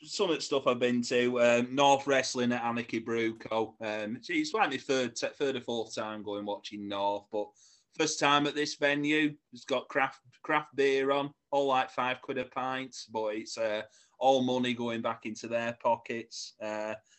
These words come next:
as I said earlier, uh, it was, like, a three hundred sellout.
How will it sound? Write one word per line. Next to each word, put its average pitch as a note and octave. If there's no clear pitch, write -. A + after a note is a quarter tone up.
as A#2+
I A2+
said G#2
earlier, G2+
uh, G#2+
it G2
was, G#2
like, G2
a G#2
three A2+
hundred A2
sellout. B2